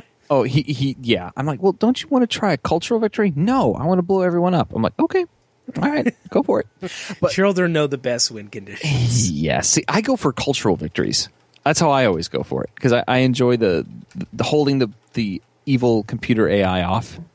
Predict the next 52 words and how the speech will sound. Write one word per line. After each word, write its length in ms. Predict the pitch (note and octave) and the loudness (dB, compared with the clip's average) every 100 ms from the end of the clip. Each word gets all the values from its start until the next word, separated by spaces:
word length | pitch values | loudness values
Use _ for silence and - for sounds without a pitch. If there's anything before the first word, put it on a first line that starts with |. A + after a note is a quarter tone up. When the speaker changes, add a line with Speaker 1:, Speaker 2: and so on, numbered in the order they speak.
| - | -4
Speaker 1:
while 160 | A#2 G2+ | 0 2
I 80 | |
try 180 | G2 A2 | 2 2
to 100 | F#2+ | 2
build 260 | F#2+ G#2+ G2 | 0 0 0
my 100 | F#2 | -2
culture 440 | - G2 - A2+ A#2 - | 0 -2 2 0 -2 -10
Speaker 2:
It's 120 | G3 | -6
also 180 | G3 - | -4 -4
Speaker 1:
and 80 | |
Speaker 2:
easier. 200 | B2+ C3 | -4 -2
Speaker 1:
get 60 | - | 0
settlers 360 | - G2 G2+ G2+ | 0 0 0 -2
out. 120 | - _ - - - - _ _ | -8 _ -20 -20 -20 -20 _ _
I, 140 | - F3 | -2 0
it, 180 | B3 C4+ | 2 2
it 160 | A#3 A3 | 2 4
is 280 | E3 D3 G#2+ | 4 2 0
easier. 380 | G2 F2 C2+ - _ - - - | -2 -2 -8 -10 _ -20 -16 -4
But, 160 | F3+ - G3+ | -4 -2 -2
and 140 | F3 | 2
then 200 | G3 F#3 | 2 0
when 240 | D3+ E3 D#3+ | 0 0 2
I 120 | F3 | -2
can, 180 | - D3 - G2 - | -4 -12 -14 -14 -2
I 100 | G#3+ | 2
still 240 | - B3+ | 2 2
don't 140 | G3+ E3 | 2 2
know 60 | D3+ | 4
how 140 | D#3 | 2
to 80 | C3+ | 0
play 220 | - A#2 | 2 0
Civ 260 | - B2+ G2+ | 2 0 -2
four 400 | - A2 C2 - _ - | 0 0 0 -12 _ -2
to 80 | |
this 140 | A2+ A2 | 0 2
day. 140 | G2 | 0
It 180 | D2+ B2+ | 0 0
still 340 | - - E3+ C#3+ | 0 2 0 0
blows 420 | B2 C3 C3+ B2 | 0 2 2 2
my 140 | A#2 | 0
mind 340 | G#2+ G2 F#2 E2+ | 2 2 2 0
out 100 | E2 | 0
of 60 | D#2 | 2
the 60 | |
water. 380 | D#2 D2 - - _ _ _ _ F#2 | 2 0 -2 -8 _ _ _ _ -6
Speaker 2:
Huh. 60 | C#3+ | 0
Speaker 1:
And 120 | C#3 | 2
I 80 | C3 | 2
tried 400 | - F3+ G3+ G3+ | 0 2 2 0
Civ 260 | - D3+ | 0 0
five. 600 | - C3+ C3 D#3 G#3 G3+ | 0 -2 0 0 -2 -4